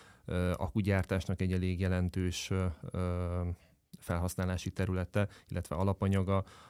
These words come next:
ö, nikkel esetében ott vannak ugye a napelemek, napelemparkok, alumínium esetében is, ö, nagyon sokrétű a, a felhasználása.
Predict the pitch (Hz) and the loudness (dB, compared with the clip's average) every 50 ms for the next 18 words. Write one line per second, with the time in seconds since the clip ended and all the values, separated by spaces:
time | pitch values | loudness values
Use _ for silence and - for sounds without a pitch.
0 | - _ - - 92 92 92 92 92 92 98 95 - 98 95 98 - - 92 - | -18 _ -6 -2 0 2 2 2 2 2 0 0 0 0 0 0 0 -2 -4 -2
1 | - 95 92 82 90 90 92 87 - - 90 87 78 - 95 87 87 85 87 87 | 0 -2 0 0 0 0 0 0 -2 -2 -2 -2 -4 -4 -4 -4 -2 -2 -2 -2
2 | 82 - 95 95 95 92 95 95 90 - 87 80 - 92 90 87 85 87 85 - | 0 2 2 2 4 2 2 0 0 -2 -6 -4 -2 -2 -2 0 0 -2 -2 0
3 | 92 95 92 95 - - 107 104 98 - - - - - - - - - 98 104 | 0 0 0 0 0 2 2 2 2 -2 -8 -20 -20 -20 -20 -16 -4 0 2 4
4 | 107 104 104 101 101 101 98 95 95 - - 104 87 - 95 95 87 90 90 92 | 4 4 4 4 4 4 4 2 0 0 0 -2 -2 0 -2 0 0 0 0 0
5 | 92 82 - - - 95 92 92 90 90 90 - - - - _ - 92 90 90 | 0 -2 -2 -4 -2 0 0 2 0 0 -2 -4 -12 -20 -12 _ -4 -2 0 0
6 | 87 - - 95 - - - 92 90 - - 95 92 90 90 90 82 - - - | 0 -2 -2 -4 -2 -2 -2 -2 -2 0 0 0 2 2 2 2 0 -2 -4 -2
7 | 92 92 90 90 - - 95 95 90 98 92 - - 98 95 98 98 98 95 - | 0 0 0 0 0 0 0 2 2 0 0 0 0 0 2 2 2 0 0 2
8 | - 107 | 2 2